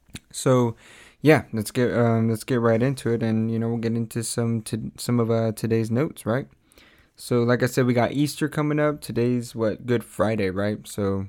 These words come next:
you know, anybody that celebrates Easter, you know, I hope you guys have, have a safe and a sanitary, uh, Easter this Sunday.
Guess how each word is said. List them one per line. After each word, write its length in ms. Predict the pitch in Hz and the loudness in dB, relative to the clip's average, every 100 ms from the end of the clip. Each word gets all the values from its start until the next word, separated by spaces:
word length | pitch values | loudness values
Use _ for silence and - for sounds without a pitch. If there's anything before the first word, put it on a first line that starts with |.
| - | -4
you 120 | 101 | -2
know, 260 | 101 98 - - - - - | 0 -2 -6 -12 -16 -20 -8
anybody 300 | - 123 123 120 | 0 4 6 4
that 120 | 117 | 2
celebrates 500 | - 127 117 117 113 | 2 2 4 2 2
Easter, 300 | 127 123 139 | -2 0 0
you 120 | 127 | 2
know, 200 | 117 113 | 2 0
I 60 | 110 | -2
hope 180 | 113 110 | -4 -2
you 60 | |
guys 180 | 113 110 | -2 -2
have, 300 | 110 98 - - | -4 -6 -12 -12
have 200 | 113 110 | -6 -2
a 260 | 107 104 98 | 0 0 -2
safe 560 | - - 127 131 - - | -6 -2 0 -2 -6 -8
and 280 | 117 113 110 | -4 -2 -2
a 380 | 107 104 104 101 | 0 -2 -2 -6
sanitary, 1120 | - - 127 123 - 123 120 117 117 117 _ 110 | -8 -4 -2 -4 -4 -4 -2 -2 -4 -8 _ -8
uh, 280 | 110 107 104 | -4 -4 -6
Easter 460 | - 127 - 143 139 | -4 -4 -4 -4 -2
this 160 | 135 | -4
Sunday. 520 | - 143 147 147 160 | -4 -4 -2 -2 -2